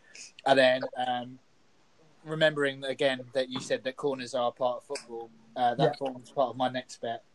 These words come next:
Speaker 1: of over ten point five corners, over two point five goals, over thirty-five booking points, nine to one. But the ones I guess were worth talking about, really. Um, so I've got Richarlison to score first and Everton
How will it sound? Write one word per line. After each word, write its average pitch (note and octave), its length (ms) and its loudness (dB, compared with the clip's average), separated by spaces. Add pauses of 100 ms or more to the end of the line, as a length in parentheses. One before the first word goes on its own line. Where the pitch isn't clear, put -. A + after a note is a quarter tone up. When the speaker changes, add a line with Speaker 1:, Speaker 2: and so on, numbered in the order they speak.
(100)
Speaker 1:
of A#2 260 -8
over A#2+ 220 -2
ten B2 200 -6
point A#2 240 -8
five A#2 240 0
corners, C#3 440 0 (380)
over C#3+ 200 4
two B2+ 180 -8
point A2+ 200 -2
five - 320 -10
goals, A2+ 220 -4 (160)
over C#3 140 -2 (100)
thirty-five B2+ 560 0
booking D3+ 240 -4
points, D3+ 480 4
nine C#3+ 240 0
to - 140 -10
one. C#3+ 180 4 (640)
But D#3 100 10
the D#3 80 8
ones E3 340 4
I D3+ 120 2
guess - 280 -4
were C#3+ 100 -4
worth C#3 300 0
talking C3+ 300 -4
about, B2 260 -2
really. B2 420 -6 (680)
Um, C3+ 240 0 (240)
so D#3 320 2 (420)
I've D3 140 -6
got F#3+ 120 -8
Richarlison F3 680 0 (560)
to C#3+ 100 -12
score D#3+ 320 2
first C#3+ 380 2
and C#3+ 80 -6
Everton C3+ 500 -8